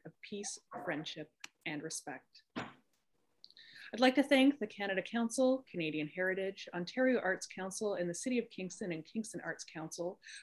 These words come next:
for their ongoing support of the festival. We're grateful to all the organizations and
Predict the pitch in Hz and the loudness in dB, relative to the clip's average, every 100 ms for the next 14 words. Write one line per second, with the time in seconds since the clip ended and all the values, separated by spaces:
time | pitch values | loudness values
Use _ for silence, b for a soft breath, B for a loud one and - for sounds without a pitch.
0 | B 254 254 233 240 247 247 - - 185 | B 8 8 8 4 6 4 2 -4 -4
1 | 170 175 175 - 165 - - 139 143 - | -4 -4 -6 -4 -2 -4 -8 -10 -10 -16
2 | _ _ b b - 214 220 226 254 240 | _ _ b b -4 4 6 6 4 0
3 | 202 190 196 185 185 175 165 165 165 - | 2 2 4 4 2 0 -2 -2 -4 -4
4 | 175 175 | -4 -2